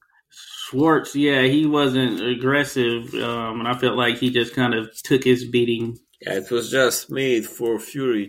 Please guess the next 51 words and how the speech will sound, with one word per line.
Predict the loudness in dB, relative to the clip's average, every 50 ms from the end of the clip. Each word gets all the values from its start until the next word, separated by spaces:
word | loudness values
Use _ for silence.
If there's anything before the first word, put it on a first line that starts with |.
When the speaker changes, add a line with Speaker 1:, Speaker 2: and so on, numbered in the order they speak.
| -8 _
Speaker 2:
to | -6 -4
look | -2 -2 -2 -4 -4 -4
good, | -4 -4 -4 -4 -6 -6
<laughs> | -2 2
that | 4 4 4 4 0
whole | -4 -4 -4 -6
fight, | -8 -8 -6 -4 -2 -2 -4 -4 -8
it's | -12 -12 -6 -4
obvious. | -2 0 0 -2 -4 -8 -10 -12 -12 -12 -12 -12 -8
Speaker 1:
Yeah, | -2 0 2 2 2 2 0 -6 -10 -14 -18 -10 -6
I | -6 -2
think | 0 0 2 2
that | 2 0
was | 2 2
his | 0 0 0
first | 0 -2 0 0 0 -2 -2
one | -2 0 2 2
in | 4 4 4
the | 4 2 2 2 0
U | 2 2
S | 2 2 0 -2 -6 -8 -4
right | -2 -2 -2 -2 -2
there. | 0 0 2 2 0 -2 -4 -10 -10 -6
Speaker 2:
Yeah. | -4 -2 -2 -2 -2 -4 -6 -10 _ _ _
Speaker 1:
Or | 0 0 2
Vegas | 4 4 4 4 4 2 0 0 -2
or | -6 -6 -4
something | -4 -6 -4 -4 -4
like | -4 -4 -6 -4 -4
that. | -4 -4 -4 -6 -8 -8
That | -6 -6
might | -4 -4 -4
have | -6 -4 -6
been | -6 -6 -6 -8
a, | -10 -10 -12 -14 _ _ _ _ _ _ _ _ _ -6
Speaker 2:
Yeah, | 2 4 4 6 6 4 4
Speaker 1:
he | 2 2
Speaker 2:
I | 2
Speaker 1:
had |
Speaker 2:
think | 2 2 2
Speaker 1:
the | 0
little | 0 0 0 4 4
Speaker 2:
Vegas, | 4 6 6
Speaker 1:
Apollo | 6 6 6 6
Speaker 2:
he | 4 2 2
Speaker 1:
Creed | 2 2 4 4
Speaker 2:
was | 2 0 -4 -8
Speaker 1:
stuff | -6 -6 -6 -6 -6 -10 -14 -12 _
and | -4 -4 -2 -2
all | -2 -4 -4 -4
that. | -4 -4 0 0 0 0 0 -4 -6 -6